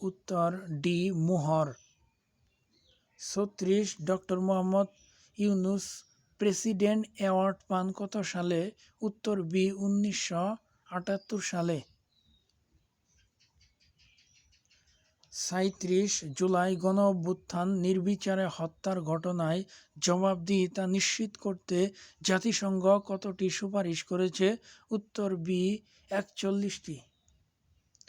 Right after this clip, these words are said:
আটত্রিশ, The Art of, আহ, Triumphs কি? The Art of Triumphs হলো উত্তর এ,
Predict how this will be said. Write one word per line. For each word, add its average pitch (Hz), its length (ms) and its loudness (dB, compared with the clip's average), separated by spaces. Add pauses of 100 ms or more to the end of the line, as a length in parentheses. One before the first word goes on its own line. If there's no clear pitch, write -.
(560)
আটত্রিশ, 185 720 0 (120)
The 156 140 -4
Art 190 440 4
of, 190 260 2 (680)
আহ, 175 320 -2 (140)
Triumphs 185 800 0 (440)
কি? 185 320 2 (400)
The 160 100 -2
Art 190 400 0
of 190 200 0 (540)
Triumphs 180 680 -2
হলো 180 480 2 (1080)
উত্তর 190 440 -2 (100)
এ, 190 320 2